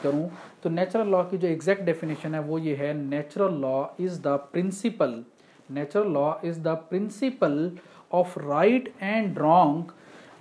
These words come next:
which are inherent in nature, which are inherent in nature of people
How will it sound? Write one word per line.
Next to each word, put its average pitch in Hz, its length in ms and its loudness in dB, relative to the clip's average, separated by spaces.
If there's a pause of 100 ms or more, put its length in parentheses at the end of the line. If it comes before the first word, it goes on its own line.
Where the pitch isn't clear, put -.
(120)
which 262 200 4 (100)
are 185 280 6 (120)
inherent 196 720 4
in 190 120 -2 (140)
nature, 180 420 2 (520)
which 220 220 0
are 160 240 4 (100)
inherent 185 520 0
in 170 260 -4
nature 208 400 0
of 165 180 4 (300)
people 185 520 2